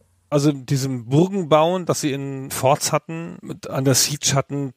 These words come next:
das ist schon eine ganz coole Idee, aber es hat wirklich nicht so gut funktioniert. Aber da sind sie mal ein Risiko eingegangen. Ja, das ist ja ein richtig neues Spielkonzept gewesen. Also ein richtig neues Add-on da drauf. Aber so richtig gut hat's nicht funktioniert. Und dann haben sie mit Worms vier Mayhem,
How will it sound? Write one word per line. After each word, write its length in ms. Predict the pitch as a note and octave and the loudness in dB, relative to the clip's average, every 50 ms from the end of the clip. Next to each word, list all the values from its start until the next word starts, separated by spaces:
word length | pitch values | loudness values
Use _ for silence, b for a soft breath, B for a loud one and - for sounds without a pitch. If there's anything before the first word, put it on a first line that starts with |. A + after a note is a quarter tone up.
| _ _ _ _ - | _ _ _ _ -8
das 200 | - G3 - - | -6 -4 -2 0
ist 120 | B2 - | 0 2
schon 160 | - C#3+ C#3+ | 2 2 2
eine 80 | D3 C#3+ | 2 2
ganz 240 | A#2+ C#3 C3+ - - | 2 2 0 0 -4
coole 260 | - - C#3 C3+ C3 | -6 -2 -2 -2 0
Idee, 800 | C3 C3 B2+ A2 A2 A#2+ C3 E3+ G3 A3 A3+ A#3+ B3 A#3+ G#3+ - - | 0 0 -2 0 2 4 4 6 6 6 6 4 4 4 2 0 -2
aber 260 | - C#3+ C3 B2+ C#3 | -2 -2 0 2 2
es 140 | B2+ - - | 2 2 2
hat 100 | - - _ _ - | 0 0 _ _ -18
wirklich 460 | - G#2+ G#2 A2 C3 B2+ - B2+ A#2+ - | -16 -10 0 2 2 2 2 0 -6 -4
nicht 100 | A#2 G#2+ | -6 -6
so 100 | - G#2 | -6 -6
gut 200 | A2 A#2+ G#2+ - | -8 -8 -8 -8
funktioniert. 580 | - A2 G#2+ - - G#2+ G#2+ A2+ C3 E3 - | -8 -8 -8 -8 -8 -6 -4 -2 -2 2 2
Aber 220 | C#3+ C3 C3+ C#3+ C#3 | 2 4 4 6 4
da 100 | C3 - | 4 2
sind 140 | D3+ D#3 - | 2 -2 -2
sie 80 | F3 | 0
mal 140 | E3 E3+ E3 | 2 2 2
ein 40 | D#3 | 4
Risiko 300 | D#3+ F#3+ F#3+ F#3 - D3+ | 4 2 2 2 0 0
eingegangen. 480 | B2 B2 B2 A2+ A2 G#2+ G#2 G#2+ A2 A2 | 0 0 0 0 0 0 -2 -2 -6 -6
Ja, 140 | B2+ - | -6 -4
das 120 | - A2+ - | -6 -6 -8
ist 120 | B2 - | -6 -2
ja 80 | C#3 B2+ | -2 -2
ein 80 | A#2+ | -2
richtig 280 | A#2 C3 - - B2+ - | -2 -4 -4 -4 -4 -2
neues 280 | B2 A#2+ A#2+ B2+ A#2+ - | 0 2 2 4 2 2
Spielkonzept 600 | - - B2 - B2+ A2 - - G#2+ _ _ - | -2 -6 -4 -2 -2 -2 0 -2 -4 _ _ -12
gewesen. 440 | - F#2 G2 G2 F#2+ F2 F#2+ A2 A#2+ _ B B B B B B B B B | -10 -6 -4 -6 -6 -6 -8 -12 -16 _ B B B B B B B B B
Also 180 | G#2+ G#2 G#2+ | 0 2 2
ein 40 | G2+ | 2
richtig 260 | G2+ G#2 F#2+ A#2 G#2+ | 0 0 2 2 2
neues 320 | G#2+ A2+ G#2 G2+ - - - | 2 2 2 2 -2 -2 0
Add-on 420 | - B2 A2+ A#2+ G#2+ G2+ G2+ F#2+ - | 0 2 4 4 2 2 -4 -6 -10
da 100 | G2 - | -10 -10
drauf. 400 | A2 G#2+ G2+ F2 - - - - _ _ _ _ _ - | -8 -8 -8 -8 -8 -10 -14 -20 _ _ _ _ _ -2
Aber 720 | C3+ C#3+ B2+ B2+ B2 A#2+ B2 A#2+ A#2+ A#2 A#2+ A#2+ C3 - _ - | 2 6 6 6 6 6 6 6 8 8 8 6 6 4 _ -6
so 220 | C#3 A#2+ A#2 A#2+ | -8 0 2 4
richtig 300 | A#2 C#3+ C#3 - B2 - | 4 4 2 2 -6 -6
gut 160 | - D3 - | -6 -2 0
hat's 180 | C3+ B2 - - | 0 0 0 -2
nicht 140 | B2+ - - | -6 -6 -6
funktioniert. 760 | B2+ A2 - - - A2 G#2 G#2 G#2 G#2 G#2 G2+ F#2+ - | -8 -8 -6 -6 -6 -6 -4 -4 -2 -2 -2 -2 -4 -4
Und 80 | A#2 G#2+ | -2 0
dann 140 | C3+ C3 B2+ | 2 4 4
haben 160 | C#3+ C#3 C#3 | 4 4 4
sie 120 | A#2+ B2+ | 2 2
mit 160 | B2+ B2 A2 A2 | 2 2 0 2
Worms 320 | A#2 A#2+ A#2+ A#2 A2 - | 4 2 2 2 0 -4
vier 360 | - - - D3+ D#3 D#3 C#3 | -4 -6 -4 2 2 4 4
Mayhem, 720 | B2 A#2+ B2 B2 C3 D3+ D3 D3 D#3+ E3 E3+ F3 F3+ F#3 | 2 -2 0 2 2 2 4 4 2 2 2 -2 -8 -8